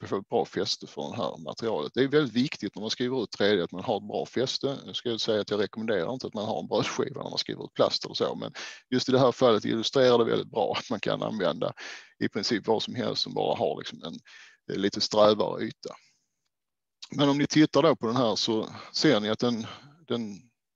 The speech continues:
spritsar egentligen ut choklad längs med, eh, hela den här figuren som då ska bli en kaffekopp. Eh,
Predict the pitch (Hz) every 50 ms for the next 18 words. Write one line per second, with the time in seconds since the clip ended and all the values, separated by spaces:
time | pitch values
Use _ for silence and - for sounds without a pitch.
0 | _ - - - - 120 123 120 - - - - - - - 113 135 123 113 -
1 | 113 110 113 110 98 - - - - - _ - - - - - _ _ _ -
2 | - 117 110 117 127 113 101 98 101 - 113 - - _ 113 117 113 104 107 -
3 | - 117 113 104 98 92 71 - - - - - - 110 107 104 101 92 90 -
4 | 87 104 113 104 107 104 104 104 101 110 113 98 98 98 - - 160 - - -
5 | 110 123 120 113 117 127 135 135 - - - 101 110 117 107 - - - 107 110
6 | 98 101 - - 120 120 - 113 - - 107 98 - _ _ _ _ _ _ _
7 | _ _ _ _ _ _ _ _ _ _ - - 107 104 104 107 98 98 92